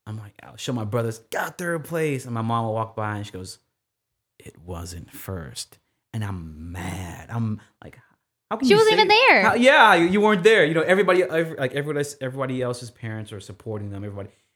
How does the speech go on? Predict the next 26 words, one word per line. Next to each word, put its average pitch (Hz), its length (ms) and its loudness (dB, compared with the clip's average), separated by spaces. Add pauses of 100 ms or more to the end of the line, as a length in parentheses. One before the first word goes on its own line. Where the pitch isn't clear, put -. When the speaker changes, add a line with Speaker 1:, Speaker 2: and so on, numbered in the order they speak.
(200)
Speaker 1:
And 117 160 -8
so 113 440 -4 (240)
it 127 60 -10
just 117 180 -12
made 135 360 -2
me 135 120 -2
wanna, 120 400 -2
like, 90 160 -14 (180)
work 135 380 -4
harder 131 480 -2
and 113 220 -6 (420)
prove 196 320 -2
myself. 123 720 -4 (400)
And 120 120 -6
then 123 140 -4
I 127 80 0
get 151 220 -4
first. - 560 -4 (480)
And 104 100 -20
she's - 80 -20
like, 80 140 -20 (260)
"Okay." 104 480 -8
But 123 100 -2
it 131 40 0
wasn't, 156 260 -2
like, 117 240 -10